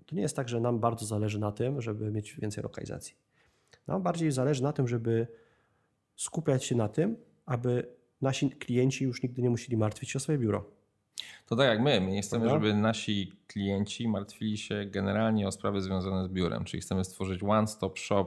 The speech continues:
Speaker 2: który nie dość, że im znajdzie, to im jeszcze zrobi fit-out i potem zarządzi tą powierzchnią. Czyli
Speaker 1: W
Speaker 2: gość
Speaker 1: kontekście
Speaker 2: myśli tylko,
Speaker 1: mhm.
Speaker 2: klient myśli tylko o swoim biznesie, a to, co jest mu potrzebne do stworzenia tego workplace'u, tego całego ekosystemu, w którym on się będzie, jego pracownicy dobrze czuł, żeby zostawił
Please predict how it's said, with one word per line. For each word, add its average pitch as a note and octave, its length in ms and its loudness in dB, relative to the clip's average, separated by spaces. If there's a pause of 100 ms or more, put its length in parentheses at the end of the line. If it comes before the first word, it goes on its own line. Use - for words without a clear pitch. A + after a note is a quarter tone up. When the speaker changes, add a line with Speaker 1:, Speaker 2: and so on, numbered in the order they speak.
Speaker 2:
który F#2 240 -4
nie F#2 80 0
dość, F#2 160 0
że F#2 100 0
im F2+ 120 2
znajdzie, G2 720 0
to F#2 80 -8
im F#2 120 -2
jeszcze F2+ 280 -6
zrobi F2+ 240 -2
fit-out G#2 640 -6
i F#2 60 -10
potem F#2 500 -2
zarządzi F2+ 520 2
tą - 160 -8
powierzchnią. - 560 -10
Czyli F2+ 180 -4
Speaker 1:
W F2+ 40 -6
Speaker 2:
gość A2 260 0
Speaker 1:
kontekście A2 320 0
Speaker 2:
myśli - 160 -2
tylko, A#2 80 -2 (140)
Speaker 1:
mhm. F3 60 -2
Speaker 2:
klient B2+ 280 0
myśli A#2 260 -4
tylko B2+ 200 -2
o A2 40 0
swoim A2 280 0
biznesie, C3+ 500 -2 (400)
a G#2 100 0
to, B2+ 160 -2
co B2+ 140 -4
jest A#2 120 -2
mu A2 100 2
potrzebne A2+ 420 -2
do G#2 80 0
stworzenia G#2+ 480 -2
tego G2 260 -4
workplace'u, G#2 720 -4
tego F#2 240 -8
całego F#2+ 380 -4
ekosystemu, G2+ 800 0
w - 40 -16
którym F#2+ 260 -4
on F#2+ 60 -2
się - 140 -8
będzie, F#2+ 300 -2
jego G2 180 -2
pracownicy G2 640 -6
dobrze F#2 200 -4
czuł, B2 140 -6
żeby A2 180 -2
zostawił B2 440 -2